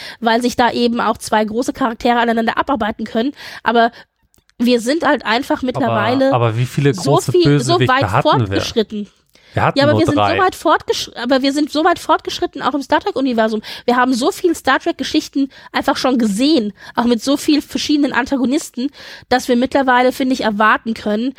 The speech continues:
Speaker 1: dass wir einen Antagonisten bekommen, der eben nicht nur eindimensional böse ist. Also, das ist, da fällt halt die Ti-, da
Speaker 2: Bestes
Speaker 1: fällt,
Speaker 2: Beispiel,
Speaker 1: fällt
Speaker 2: Gul
Speaker 1: die
Speaker 2: Dukat.
Speaker 1: Crew zurück.
Speaker 2: Schade, dass er jetzt nicht
Speaker 1: Aber
Speaker 2: da ist.
Speaker 1: ja, ge-, ja, aber da fällt die Crew, finde ich, hier um, um eben Picard Season drei zurück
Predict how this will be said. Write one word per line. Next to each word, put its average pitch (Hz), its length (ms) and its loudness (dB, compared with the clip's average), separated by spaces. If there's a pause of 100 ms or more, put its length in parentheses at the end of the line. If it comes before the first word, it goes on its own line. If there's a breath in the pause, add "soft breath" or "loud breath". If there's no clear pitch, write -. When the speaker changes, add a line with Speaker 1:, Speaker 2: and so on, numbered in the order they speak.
(220 loud breath)
Speaker 1:
dass 233 200 -2
wir 240 300 0
einen 226 240 0
Antagonisten 240 600 -2
bekommen, 262 360 0
der 240 100 2
eben 226 240 0
nicht 269 240 -2
nur 254 140 0
eindimensional 220 800 0
böse 214 300 -4
ist. 214 280 -10 (400 loud breath)
Also, 240 380 2 (240 loud breath)
das - 160 -2
ist, - 260 -6
da 233 160 0
fällt 285 420 0
halt 285 220 2 (180)
die 240 180 -4
Ti-, - 340 -4
da 233 100 0
Speaker 2:
Bestes 143 240 2
Speaker 1:
fällt, 285 180 2
Speaker 2:
Beispiel, 127 480 0
Speaker 1:
fällt 262 200 0
Speaker 2:
Gul 139 120 4
Speaker 1:
die 127 140 2
Speaker 2:
Dukat. 123 320 2
Speaker 1:
Crew 320 160 2 (160 loud breath)
zurück. 233 320 -2
Speaker 2:
Schade, 123 220 2
dass 117 180 -2
er 127 140 0
jetzt 120 260 -2
nicht 247 100 0
Speaker 1:
Aber 254 80 2
Speaker 2:
da 190 140 -2
ist. 277 60 2
Speaker 1:
ja, 285 300 2 (140)
ge-, 285 160 0
ja, 247 360 0 (160 loud breath)
aber 254 120 2
da 262 120 2
fällt 320 320 0
die 254 60 -4
Crew, 311 260 -2
finde 285 300 0
ich, - 60 -2
hier 269 380 0
um, 247 300 -2
um 254 320 -2
eben 240 320 0
Picard 269 420 0
Season 254 240 -2
drei 233 240 -2
zurück 254 520 -4